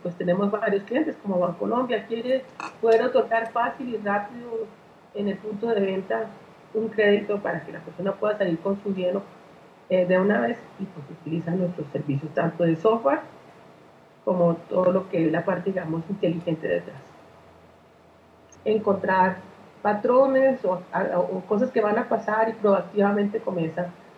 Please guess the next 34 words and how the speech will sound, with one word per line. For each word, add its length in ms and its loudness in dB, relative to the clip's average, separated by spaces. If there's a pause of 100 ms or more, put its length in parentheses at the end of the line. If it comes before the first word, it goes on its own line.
a 160 -2
tomar 300 4
acciones. 440 2 (200)
A, 160 4
a 160 2
Bodytech, 560 4
nosotros, 400 -4 (560)
yo 40 0
soy 140 6
una 160 6
empresaria 520 2
de 40 8
Endeavor, 440 6 (420)
en 100 4
Endeavor 320 6
está 240 0
también 300 2
Bodytech, 640 6
y 260 0
en 240 4
mi 80 4
proceso 380 2
de 240 2
selección, 520 4
Nicolás 380 4
Loaiza, 420 4
dueño 240 6
de, 300 6 (460)
uno 100 6
de 60 8
los 140 6
socios 220 2
de 80 6
Bodytech, 500 6